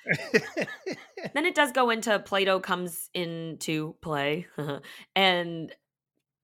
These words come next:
Speaker 2: kinda brings in a new way of drinking, kinda plays off of, like, what's already been there, and he establishes, like, a more stern kind of, like,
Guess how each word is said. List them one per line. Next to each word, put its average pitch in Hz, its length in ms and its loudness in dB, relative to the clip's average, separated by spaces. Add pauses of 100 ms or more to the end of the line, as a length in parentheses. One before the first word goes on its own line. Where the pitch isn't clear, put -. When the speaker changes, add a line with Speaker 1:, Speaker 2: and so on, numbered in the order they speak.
(300)
Speaker 2:
kinda 214 240 6
brings 180 440 0
in 165 840 -2 (540)
a 190 80 4
new 175 840 4 (260)
way 170 420 4
of 151 120 4
drinking, 165 480 0
kinda 165 220 -2
plays 160 280 0
off 151 220 8
of, 151 80 0
like, 151 160 -2
what's 151 160 0
already 147 260 2
been 214 220 0
there, 185 240 6
and 165 100 2
he 156 120 0
establishes, 156 460 4
like, 156 100 0
a 151 40 2
more 147 200 0
stern 143 540 -2
kind 143 220 -2
of, 131 120 -8
like, 123 300 0